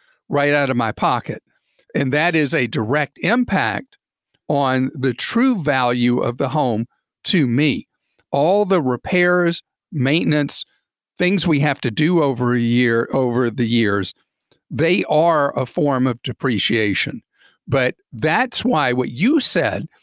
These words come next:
is why I always encourage people to buy used homes instead of new, because you get so much more for your dollar buying a used home than a new one. But yes,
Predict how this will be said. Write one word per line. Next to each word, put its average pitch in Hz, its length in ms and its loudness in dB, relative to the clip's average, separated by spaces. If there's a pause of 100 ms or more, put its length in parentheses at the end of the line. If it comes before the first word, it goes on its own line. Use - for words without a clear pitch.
(180)
is 151 160 2
why 156 160 2
I 151 60 2
always 170 360 2
encourage 156 520 -2
people 160 300 -2
to 131 80 -4
buy 127 220 -2
used 208 600 0
homes 113 480 0
instead 135 400 -2
of 104 100 -2
new, 139 480 2 (600)
because 139 340 0
you 151 120 0
get 151 240 -2
so 180 280 2
much 143 320 -2
more 165 260 2
for - 120 -4
your 117 180 0
dollar 139 580 0 (380)
buying 139 300 0
a 123 40 2
used 147 460 0
home 117 280 0
than 107 140 0
a 98 80 0
new 131 240 2
one. 85 220 -6 (440)
But 180 160 -2
yes, 147 440 0